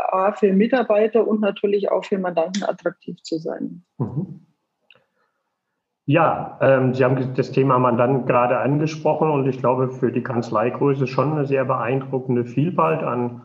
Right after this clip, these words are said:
Speaker 2: Unternehmensgrößen bei Ihren Mandanten, auch in, ähm, ja, der Unterschiedlichkeit. Deswegen, Sie sind auch als Kanzlei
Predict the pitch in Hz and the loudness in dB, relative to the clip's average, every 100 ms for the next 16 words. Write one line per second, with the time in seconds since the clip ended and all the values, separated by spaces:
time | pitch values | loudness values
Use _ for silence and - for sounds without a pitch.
0 | - 139 131 117 135 165 160 - 139 147 | -8 -4 -2 0 0 0 -2 -2 -2 0
1 | 147 139 139 139 143 139 131 135 135 135 | -2 -2 0 0 -2 -2 -2 -2 -4 -4
2 | 135 127 123 120 117 - - _ - 113 | -4 -4 -4 -6 -10 -20 -20 _ -4 0
3 | 110 110 107 104 _ _ _ 127 131 - | 0 -2 -4 -8 _ _ _ -2 -2 0
4 | 139 160 175 - 165 - 160 - - 143 | 0 2 0 0 -4 0 -2 -2 -2 -2
5 | 180 196 190 - _ _ _ _ _ _ | 0 -2 -4 -16 _ _ _ _ _ _
6 | _ 123 127 139 139 139 135 135 135 _ | _ -4 0 2 2 2 0 -2 -8 _
7 | _ _ _ 117 - 135 151 151 - 147 | _ _ _ -10 0 2 2 -2 2 2
8 | 202 - 151 - 139 135 - 117 120 139 | 2 0 -4 0 0 0 0 2 4 4
9 | 143 143 | 2 -2